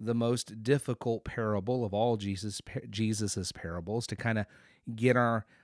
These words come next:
uh, minds wrapped around and extract from it, uh, what, uh, what's going on here, even though it kinda tells us, "Here's the lesson."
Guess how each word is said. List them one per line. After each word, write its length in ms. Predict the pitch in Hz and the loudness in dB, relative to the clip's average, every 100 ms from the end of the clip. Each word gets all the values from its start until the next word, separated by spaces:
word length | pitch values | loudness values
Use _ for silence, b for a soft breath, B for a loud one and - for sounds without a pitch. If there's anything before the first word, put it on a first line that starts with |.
| b | b
uh, 160 | 104 98 | -6 -2
minds 640 | 110 120 117 117 117 98 | 2 6 6 6 4 2
wrapped 400 | 98 113 113 - | 4 4 4 0
around 420 | 101 95 98 123 | -2 0 0 0
and 160 | 101 98 | 0 -2
extract 840 | 95 - - - 101 104 104 - | -2 -4 -6 -6 -2 -2 -2 -8
from 240 | - 101 | -8 -6
it, 220 | 98 101 - b b b b | -4 -8 -12 b b b b
uh, 220 | - 95 92 | -10 -6 -6
what, 600 | 82 104 101 107 107 - - | -6 -4 0 0 0 -6 -4
uh, 200 | 98 92 | -4 -4
what's 320 | 90 101 110 | -2 0 2
going 240 | - 117 110 | 2 2 4
on 300 | 120 123 107 | 4 4 2
here, 340 | - 101 123 | 0 0 0
even 600 | 185 220 262 269 202 127 | 2 4 6 8 8 6
though 300 | 123 208 175 | 6 6 8
it 120 | 156 160 | 6 6
kinda 340 | - 196 196 | 2 4 4
tells 420 | - 127 214 240 | 4 0 2 4
us, 160 | 120 151 | 4 4
"Here's 260 | 123 170 | 4 4
the 100 | 185 | 2
lesson." 580 | 226 311 302 - - - | 2 2 0 -2 -4 -12